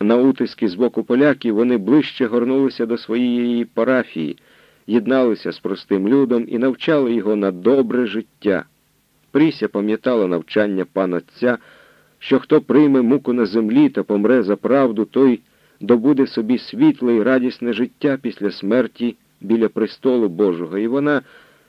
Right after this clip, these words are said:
не хотіла, втративши щастя на землі, втратити його і на тім світі. Далі у голові молодої козачки пробігла думка, щоб заподіяти собі каліцтво. Вона знала, що коли б стала бридка на виду,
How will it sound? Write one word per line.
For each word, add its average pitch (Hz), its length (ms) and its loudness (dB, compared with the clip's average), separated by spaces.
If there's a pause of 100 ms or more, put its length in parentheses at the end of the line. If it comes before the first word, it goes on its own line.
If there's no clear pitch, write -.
(120)
не 135 120 4
хотіла, 131 460 2
втративши 104 840 -2
щастя - 560 -2
на 95 120 0
землі, 104 380 0
втратити 104 580 -2
його 92 300 0
і 92 120 0
на 80 160 -6
тім 110 280 -8
світі. - 440 -12 (760)
Далі 165 300 2
у 151 80 2
голові 151 300 0
молодої 143 380 2
козачки 127 520 -2
пробігла 113 460 -2
думка, 127 360 -2
щоб 123 240 -4 (640)
заподіяти 135 640 2
собі 131 280 -2
каліцтво. 117 600 0
Вона 123 240 0
знала, 123 380 0
що - 200 -6
коли 127 240 2
б - 60 -2 (320)
стала 120 400 0
бридка 117 520 0
на 104 120 0
виду, 107 420 2